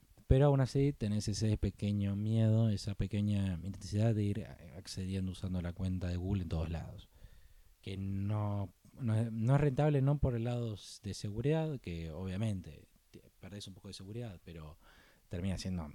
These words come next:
ínfima realmente, y si sabes que a dónde estás accediendo tampoco que se haya un problema, pero sí para temas de spam, para temas de, de, de malware en general que te llene de mierda, eh, acceder a, por ejemplo, cualquier,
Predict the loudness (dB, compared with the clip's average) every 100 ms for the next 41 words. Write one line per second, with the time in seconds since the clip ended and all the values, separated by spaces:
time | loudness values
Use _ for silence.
0 | -12 -2 0 0 -2 -2 0 2 2 0
1 | -6 -4 -4 -2 -2 -2 -2 -4 -6 -6
2 | -4 -2 -4 -8 -12 -8 -8 -8 -10 -8
3 | -6 -4 -4 2 4 6 6 4 -4 -20
4 | -18 0 4 6 6 8 6 6 4 6
5 | 6 6 4 4 2 2 0 0 -2 -2
6 | -4 -4 -2 -4 -8 -20 -20 -20 -12 -4
7 | -2 0 -2 -4 -6 -4 -2 0 2 2
8 | 2 0 -2 -4 -4 -2 2 4 2 0
9 | -6 -6 -6 -4 -6 -6 -6 -6 -4 -6
10 | -6 -6 -6 -6 -6 -8 -10 -10 -12 -12
11 | -12 -8 -4 -2 -2 -2 -4 -6 -6 -8
12 | -8 -6 -8 -8 -8 -8